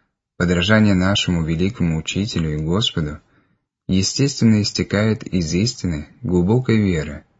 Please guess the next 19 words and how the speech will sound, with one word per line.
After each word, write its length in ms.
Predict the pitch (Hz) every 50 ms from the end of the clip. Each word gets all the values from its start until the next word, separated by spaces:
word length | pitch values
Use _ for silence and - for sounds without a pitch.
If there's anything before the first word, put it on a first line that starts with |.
| _ _ _ _ _ _ _ _ _ _ _ _ _ _ -
Воля 360 | 85 85 92 95 92 90 85
Божия 600 | 80 78 90 110 120 117 110 92 82 80 80 - - _ _ _ -
есть 320 | 101 104 123 135 - -
освящение 600 | 113 110 - 104 95 98 - - 104 104 101 101
наше». 560 | 95 92 90 80 76 73 - - - - - - _ _ _ _ _ _ _ _ _ _ _ _ _ _ _ _
Господь 500 | - 87 95 101 - - - 147 151 135
желает 440 | 123 104 104 110 117 120 117 113 -
нашего 380 | - 104 104 - - 95 95
совершенства, 920 | 92 - - 98 95 92 - - - 80 73 73 73 - - 78 78 78 - - _ _ _ _ _ _ _ _ _
и 160 | _ - 90
в 40 | 82 82
нем 320 | 82 90 107 107 101 - - _ _ -
мы 140 | 95 101
не 120 | 104 107 107
только 320 | - - 143 143 139 107
найдем 440 | 101 95 90 87 82 90 87 85 85
избавление 680 | 78 85 82 85 82 82 80 82 87 87 85 82 80
от 140 | 78 - -
искушения, 800 | 78 - - - 87 - - - 87 104 110 104 90 78 76